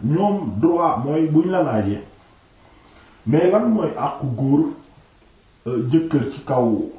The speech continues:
jëkkër, euh, soxnaam, wala ñu ne la lan mooy, lan mooy droit wu femme bi ci jëkkëram, tontu leen aaya,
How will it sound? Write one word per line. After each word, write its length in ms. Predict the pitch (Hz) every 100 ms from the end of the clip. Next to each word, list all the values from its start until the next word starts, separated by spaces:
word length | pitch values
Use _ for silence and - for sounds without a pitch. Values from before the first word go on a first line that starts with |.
| -
jëkkër, 420 | 117 143 - 113 104
euh, 1500 | 98 90 - - - - - - - - - - - - -
soxnaam, 540 | - 160 147 123 135 - - -
wala 380 | 107 156 180 175
ñu 120 | 165
ne 100 | 160
la 160 | 120 - 117
lan 140 | 170 214
mooy, 220 | 208 147 123 107 82 - -
lan 160 | 180
mooy 200 | 226 139 117
droit 260 | 107 113 107
wu 140 | 104
femme 360 | 101 - 135 120
bi 120 | 107 101
ci 220 | 120 117
jëkkëram, 420 | 117 120 110 95 - - - - - - - _ - - _ _ -
tontu 320 | 143 143 143
leen 180 | 131 120
aaya, 340 | - 110 -